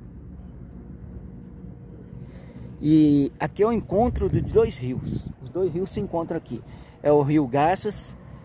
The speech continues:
e o Rio Araguaia. Os dois rios encontram aqui, gente. É. Aí tem alguns pescadores aqui, ó.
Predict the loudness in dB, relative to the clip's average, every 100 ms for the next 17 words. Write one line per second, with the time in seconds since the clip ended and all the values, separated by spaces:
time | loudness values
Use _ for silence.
0 | -12 -6 -4 0 2 2 0 0 0 0
1 | -2 -2 -10 -16 -16 -18 -14 -8 -4 0
2 | 0 -2 -4 -6 -6 -8 -8 -8 -8 -12
3 | -16 -18 -18 -18 -20 -18 -18 -16 -16 -16
4 | -16 -16 -14 -14 -12 -12 -8 -8 -8 -10
5 | -14 -14 -14 -14 -16 -16 -14 -14 -14 -14
6 | -14 -14 -14 -14 -14 -14 -10 -2 -2 2
7 | 2 2 0 -2 -6 -4 -4 -2 -4 -4
8 | -8 -8